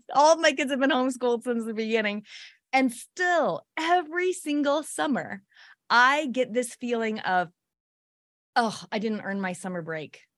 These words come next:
Like, we didn't do enough. I don't feel like I earned it." And also just sort of a heavy disappointment that I felt like, I felt like we'd get further than we have, right? Like, I thought we'd have finished more lessons, or I thought we'd have gotten to more <laughs> things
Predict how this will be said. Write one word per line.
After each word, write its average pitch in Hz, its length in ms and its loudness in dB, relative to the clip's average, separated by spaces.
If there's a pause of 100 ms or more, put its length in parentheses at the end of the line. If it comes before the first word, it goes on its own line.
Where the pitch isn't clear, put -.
(120)
Like, - 180 -4 (180)
we 220 120 0
didn't 226 240 -2
do 190 180 -4
enough. 156 260 -8
I 190 80 -2
don't 208 160 -6
feel 214 220 -6
like 185 200 -2
I 165 160 -6
earned 175 280 -6
it." - 160 -8 (460)
And 226 120 -4 (260)
also 349 400 -2
just 269 200 -8
sort 269 140 -6
of 220 140 -2
a 156 240 0 (800)
heavy 277 480 -2
disappointment 214 720 -6
that 196 100 0
I 185 180 -2
felt 196 180 0
like, 202 140 -4 (300)
I 190 100 -4
felt 269 160 0
like 220 160 0
we'd 175 160 -6
get 185 220 -6
further 156 420 -6
than 143 180 -6
we 147 100 -14
have, - 300 -14 (240)
right? 180 260 -2
Like, 208 140 -8
I 233 40 0
thought 294 200 -2
we'd 233 160 -2
have 226 200 -2
finished 247 400 -4
more 202 200 -4
lessons, 180 500 -4
or 175 60 -4
I 175 100 -2
thought 226 240 -4
we'd 226 140 -8
have 180 140 -6
gotten 185 400 -6
to 175 180 -8
more 165 300 -6
<laughs> - 60 -20
things 170 440 -4